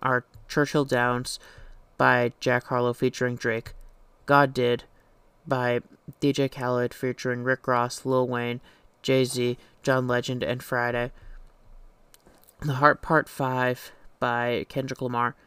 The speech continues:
Pushin P by Gunna and Future featuring Young Thug, and Wait For You by Future featuring Drake and Tems. And despite Drake's best efforts to not be nominated, he gets three nominations in the rap <laughs> ca-, rap category. Um, that said,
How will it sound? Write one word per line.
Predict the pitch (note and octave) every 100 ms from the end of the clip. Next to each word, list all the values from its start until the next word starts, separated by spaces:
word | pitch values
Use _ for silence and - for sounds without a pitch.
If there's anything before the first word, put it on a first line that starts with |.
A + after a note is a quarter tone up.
| _ _ -
Pushin | D3 - D3
P | - B2+ B2 - - _ _
by | B2+ B2
Gunna | B2 C3+ C#3 C#3
and | A#2+ B2+
Future | C3 B2+ - B2+
featuring | B2 C3+ B2 B2+ B2
Young | A#2+ A#2+
Thug, | - A#2+ A#2+ - - _ _ _
and | C3+ C3
Wait | C3 B2
For | -
You | A#2+ A2+ A2+
by | A#2+
Future | - C3 B2 B2+
featuring | B2+ B2+ A#2+ B2+ A#2
Drake | A2+ A#2+ A#2 -
and | A#2
Tems. | - A2+ A2+ - - - - -
And | - B2+ B2 B2+
despite | C3+ C3+ - D#3 D3
Drake's | D#3 C#3
best | - D#3 -
efforts | D#3+ - D3+
to | C#3+ C3
not | C3+ C#3+
be | D3
nominated, | C#3 C3+ D3 D#3+ D#3 D3+
he | C3+
gets | C3 C3+
three | - D#3
nominations | D3+ C#3+ C3+ A#2 B2 - B2
in | C3
the | B2+
rap | A#2 A#2+ C3+ -
<laughs> | -
ca-, | E3 C#3 - C#3+ -
rap | C3 B2+
category. | - A#2 A#2+ A#2+ B2 - - - - -
Um, | C#3 C#3 C3+
that | C3+ C#3
said, | C3 B2